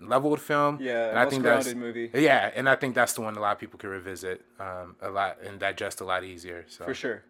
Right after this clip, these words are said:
Speaker 1: yeah.
Speaker 2: For sure. Um, there was another comment here by Lucas Bradley. He says, "No-, Noah is shockingly an all-time favorite of mine.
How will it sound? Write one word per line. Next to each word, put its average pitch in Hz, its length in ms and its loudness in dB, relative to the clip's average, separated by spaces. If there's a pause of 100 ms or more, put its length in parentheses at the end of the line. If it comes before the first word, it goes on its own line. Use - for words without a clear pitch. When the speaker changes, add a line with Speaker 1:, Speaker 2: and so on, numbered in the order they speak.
Speaker 1:
yeah. 90 120 -10
Speaker 2:
For 123 120 0
sure. 117 280 0 (340)
Um, 120 460 10
there 127 120 4
was 127 120 4
another 117 200 2
comment 110 340 -2
here 110 240 -2
by 104 160 2
Lucas 110 400 -4
Bradley. 107 520 2
He 117 140 -10
says, 117 340 0
"No-, 131 300 2
Noah 135 460 10
is 123 120 -2
shockingly 147 500 6
an 123 100 2
all-time 120 360 2
favorite 120 320 -2
of 101 80 -12
mine. 104 240 -8